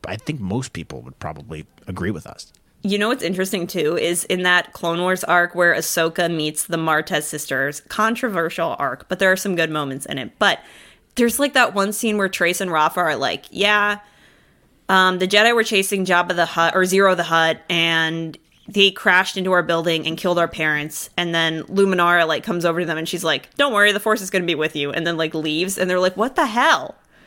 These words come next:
Speaker 1: Yeah.
Speaker 2: <laughs> Like, like, and it changes, like, Ahsoka gets that perception of, like, "Oh, this is how the public sees the Jedi." And so it's
Speaker 1: Yeah.
Speaker 2: like, if you look at the Jedi in a really raw context, it's like, there's a lot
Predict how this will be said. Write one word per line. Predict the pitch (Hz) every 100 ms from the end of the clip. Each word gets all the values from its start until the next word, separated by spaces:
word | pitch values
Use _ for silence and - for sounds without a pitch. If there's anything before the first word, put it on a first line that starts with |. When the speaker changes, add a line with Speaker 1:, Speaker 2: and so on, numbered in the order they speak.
| - - -
Speaker 1:
Yeah. | 101 131 -
Speaker 2:
<laughs> | - - 960 508 - 453 - - 370 -
Like, | 285 277 - - - - - - -
like, | 277 285
and | 294 269
it | 285 -
changes, | 311 294 294 269
like, | 226 214
Ahsoka | 226 - 233 247 254
gets | 214 214
that | 208 196
perception | 214 202 208 226 262 190
of, | 170 165
like, | 165 -
"Oh, | 202 233
this | 190 220
is | 320
how | 302 311
the | 277
public | - 214 214 196
sees | - 202 202 185
the | 165
Jedi." | 160 160 123 120 - _ _ _ _ _ _ _ -
And | 247
so | 240
it's | 269
Speaker 1:
Yeah. | 262
Speaker 2:
like, | 262
if | 233
you | 262 262
look | 233 262
at | 262 -
the | 269
Jedi | 196 196 202
in | 190
a | 190
really | 180 196 220
raw | 170 165 165
context, | - 170 214 196 165 -
it's | 160
like, | 196 190
there's | 196 330
a | 453
lot | 381 220 202 247